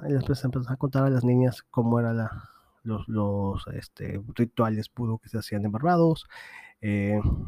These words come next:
los, lo, lo que invocaban, lo que utilizaban, eh, todo ese tipo de situaciones. Entonces, obviamente, las muchachas muy interesadas en todo esto,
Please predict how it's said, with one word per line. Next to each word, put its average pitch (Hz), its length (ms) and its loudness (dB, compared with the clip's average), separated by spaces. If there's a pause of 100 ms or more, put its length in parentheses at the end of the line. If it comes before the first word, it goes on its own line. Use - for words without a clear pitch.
(340)
los, 110 280 -2 (300)
lo, 110 300 -2
lo 110 100 0
que 120 120 -2
invocaban, 135 580 0
lo 117 100 2
que - 80 -8
utilizaban, 117 800 -4 (560)
eh, 120 120 -2
todo 120 140 2
ese 120 100 -4
tipo 131 180 0
de 120 60 0
situaciones. 170 560 4
Entonces, 127 460 2
obviamente, 123 400 4
las 123 120 2
muchachas 120 680 0
muy 135 220 6
interesadas 123 600 0
en 120 120 0
todo 139 220 -2
esto, 131 380 -6